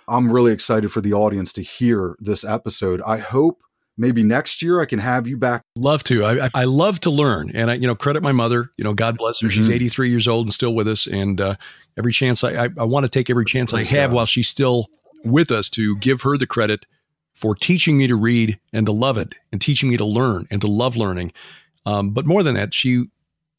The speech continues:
Speaker 2: was a school teacher in her younger days, you know, one-room schoolhouse in the middle of North Dakota.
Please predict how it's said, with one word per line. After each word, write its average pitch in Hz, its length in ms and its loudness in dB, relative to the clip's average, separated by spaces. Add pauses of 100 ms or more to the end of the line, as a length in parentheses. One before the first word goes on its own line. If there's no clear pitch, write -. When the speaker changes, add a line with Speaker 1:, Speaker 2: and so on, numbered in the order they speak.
Speaker 2:
was 123 180 0
a - 40 -2
school 160 260 2
teacher 120 360 -2
in 110 60 2
her 110 60 2
younger 110 300 2
days, 98 340 0
you - 60 -4
know, 95 80 0
one-room 139 460 2
schoolhouse 131 580 2
in 131 80 0
the 123 60 2
middle 123 180 2
of 117 80 2
North 120 200 2
Dakota. 123 480 0